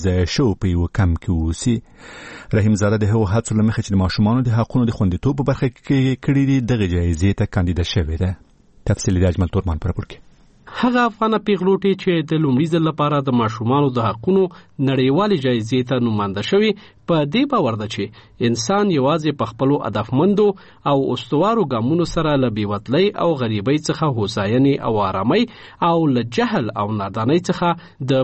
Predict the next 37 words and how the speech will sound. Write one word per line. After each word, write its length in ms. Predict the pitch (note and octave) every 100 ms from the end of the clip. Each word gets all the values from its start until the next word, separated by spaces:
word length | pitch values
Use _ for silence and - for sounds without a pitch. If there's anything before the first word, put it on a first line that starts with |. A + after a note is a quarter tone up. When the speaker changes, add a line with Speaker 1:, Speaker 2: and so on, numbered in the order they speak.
| B2+
Speaker 2:
پوهې 280 | A3 A3+ C#3 A2
لوړو 280 | A#2+ G#2+ A2+
پوړیو 340 | G2 A2 B2+ B2+
ته 100 | B2+ B2 - - - D3
رسیږي. 760 | C#3+ - - - - - - - - -
عزیزې 340 | F3 D#3+ D#3 F3+ F3
رحیم 180 | E3+ C#3+
زاده 240 | D3+ D#3 D3
په 60 | -
خپله 260 | - D3 D3 -
کوچنۍ 340 | B2+ - C3+ B2+
دنیا 280 | B2+ C#3+ C#3+
کې 80 | C#3 B2+
لویې 240 | G#3 D#3+ A2
هیلې 200 | A#2+ B2+ C3
انځور 280 | C3 D3+ C#3 C#3+
کړي 200 | G#2 E2+ - - - G#2
او 60 | G2+
غواړي 220 | B2 D#3 E3
چې 80 | D#3 B2+
د 100 | A#2+
خپلو 240 | E3 C3+ -
ټولو 300 | F3 F3+ C3 C3+
هغو 260 | F#3+ D#3 A2+
ارمانونو 460 | A2 G#2+ B2 A2+
خوبونه 340 | G#2 G2 D3+ F3 F3
چې 100 | F3+ F3 - C#3
د 20 | D3+
یوې 180 | C#3+ C#3+ C#3
بې 100 | C#3 E3
برخه 300 | G#3 D#3+ A#2+
چاپیریال 520 | A#2+ A2 A2 A#2+ B2+ G2
زیږنده 420 | A#2+ E3 F3 D3 C#3
دي، 120 | D#3 D3 - _ E3+
ریښتیني 500 | E3+ - F3 - - -
کړي. 200 | - - - _ - - - C#3+
دغه 180 | D3